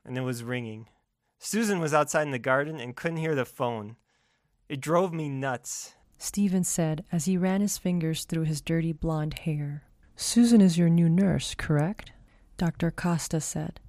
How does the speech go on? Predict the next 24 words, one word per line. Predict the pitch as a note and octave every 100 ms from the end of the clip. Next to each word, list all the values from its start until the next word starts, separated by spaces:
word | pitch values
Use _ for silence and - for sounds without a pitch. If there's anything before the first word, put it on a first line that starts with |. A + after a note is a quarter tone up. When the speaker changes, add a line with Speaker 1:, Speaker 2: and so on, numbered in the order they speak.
| -
Speaker 1:
"Yes, | F3 F#3+ -
she's | F#3+ F#3
quite | - F3+ D#3
nice. | C3 C3 - - - -
A |
little | D#3 E3+
more | E3+ E3+ E3
attentive | C#3+ D3+ D3 C#3
than | B2+
Monica | B2 B2+ C3 B2 A#2
was. | G#2+ G#2+ G#2+ - - _ _ _
It | D3+
doesn't | C#3+ F#3 E3 C#3
normally | C#3+ D3 C3 A#2+
bother | G#2 G#2 G#2+ G#2+
me." | G#2 G#2+ - _ _
Speaker 2:
"Should | - - D#3+
it | D3+
have | D3+ -
bothered | D3 D3 D#3 E3
you?" | A3+ C#4 - _
Speaker 1:
"No." | D3 C3+ A2+ - _ -
Speaker 2:
Stephen | - - F#3 D#3 D#3
said. | - D3+ -